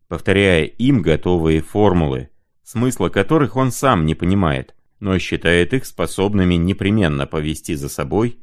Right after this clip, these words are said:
реализацию всех мечтаний и надежд. Во всех социальных сферах, от самых высших до низших,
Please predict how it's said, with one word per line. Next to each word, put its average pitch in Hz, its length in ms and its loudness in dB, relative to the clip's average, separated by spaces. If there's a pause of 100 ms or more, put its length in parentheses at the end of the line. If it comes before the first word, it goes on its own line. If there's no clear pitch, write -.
(260)
реализацию 95 840 0
всех 85 340 -4
мечтаний 78 760 -4 (100)
и 85 100 -6
надежд. 76 540 -4 (680)
Во 98 160 -4
всех 139 380 -4
социальных 85 600 0
сферах, 123 580 -6 (220)
от 87 140 -10
самых 95 400 0
высших 98 540 -2
до 85 160 0
низших, - 640 -4